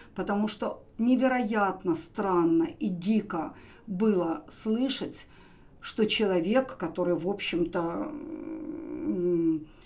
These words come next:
э, м, в-, имеет право интервьюировать, э, интервьюировать других людей и набирать себе в компанию, э,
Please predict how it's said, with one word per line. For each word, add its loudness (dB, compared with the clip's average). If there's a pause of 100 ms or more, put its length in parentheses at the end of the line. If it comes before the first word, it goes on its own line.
(220)
э, -8
м, 2
в-, -6
имеет 4
право 6
интервьюировать, 2
э, 2 (100)
интервьюировать 2
других 2
людей 4 (260)
и 2
набирать 6
себе 2
в -6
компанию, 4 (340)
э, -2